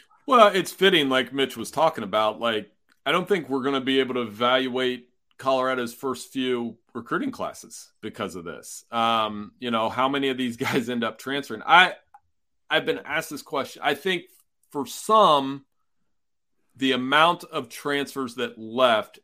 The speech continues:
offers validation for when people were all heated about that opening speech he made. When he said, "I'm bringing my own luggage, you better hit the portal." He talked about it, bringing his Louis.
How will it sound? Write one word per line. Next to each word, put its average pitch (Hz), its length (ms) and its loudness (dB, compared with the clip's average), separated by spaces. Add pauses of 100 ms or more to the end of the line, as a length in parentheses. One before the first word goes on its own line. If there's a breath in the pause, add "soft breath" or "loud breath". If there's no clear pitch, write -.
(140)
offers 117 360 -4
validation 120 800 -2
for 113 100 -10
when 104 160 -10
people 120 320 -10
were 110 120 -4
all 117 160 -2
heated 117 320 -4
about 107 280 -2
that 107 180 -2
opening 104 360 -6
speech 95 360 -12
he 90 80 -12
made. 73 300 -16 (380)
When 107 120 -8
he 104 60 -6
said, 117 200 -2
"I'm 104 120 -2
bringing 123 240 2
my 123 220 4
own 117 140 0
luggage, 110 400 -4
you 101 60 -8
better 110 260 -4
hit 113 180 -10
the - 60 -20
portal." 110 440 -6
He 101 100 -6
talked 120 280 -6
about 120 240 0
it, 117 140 -10
bringing 123 240 -6
his 117 140 -6
Louis. 110 500 -4